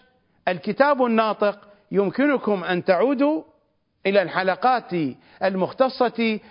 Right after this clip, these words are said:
بهذا الموضوع كي تطلعوا على تفاصيله.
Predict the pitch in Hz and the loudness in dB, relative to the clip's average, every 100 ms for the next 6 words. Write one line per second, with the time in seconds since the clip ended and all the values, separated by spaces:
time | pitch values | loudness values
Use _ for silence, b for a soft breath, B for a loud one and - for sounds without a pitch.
0 | B 165 170 262 262 240 214 202 190 277 | B -2 0 0 0 0 0 0 0 0
1 | B B - 196 180 180 - 226 226 196 | B B -4 -2 -2 -4 -2 -2 0 0
2 | 180 190 233 233 226 220 B 208 160 139 | 0 0 0 -2 -4 -10 B -2 0 -2
3 | - 104 76 | -4 -8 -10